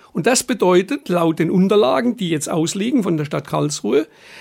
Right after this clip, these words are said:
dass Dachslanden durchschnittlich eine Temperaturerhöhung von einem Grad bekommt. Also statt jetzt letzte Woche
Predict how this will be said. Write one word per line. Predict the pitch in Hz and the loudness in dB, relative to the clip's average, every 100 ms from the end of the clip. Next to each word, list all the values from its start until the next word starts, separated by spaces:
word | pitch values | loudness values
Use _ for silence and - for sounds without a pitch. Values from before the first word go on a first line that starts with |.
| - - | -8 -4
dass | 180 | -2
Dachslanden | - - - 202 254 277 | -2 -4 0 0 0 0
durchschnittlich | 202 196 - 202 233 - | 2 2 0 -6 -4 -2
eine | 190 185 | 0 0
Temperaturerhöhung | 180 165 160 151 185 180 202 196 214 247 | 0 0 -2 -4 0 2 4 2 2 0
von | 214 214 - | 0 -2 0
einem | 185 190 190 | 4 4 2
Grad | 180 160 - - _ _ - | -2 -8 -10 -12 _ _ -18
bekommt. | 175 - 196 208 _ _ _ _ _ _ _ - | -14 -12 -14 -16 _ _ _ _ _ _ _ 0
Also | 160 190 | 2 4
statt | 170 165 147 - | 2 0 -2 0
jetzt | 202 - - - | 2 2 -2 -2
letzte | 196 190 190 - 202 | 0 0 0 -2 2
Woche | 190 190 | 2 0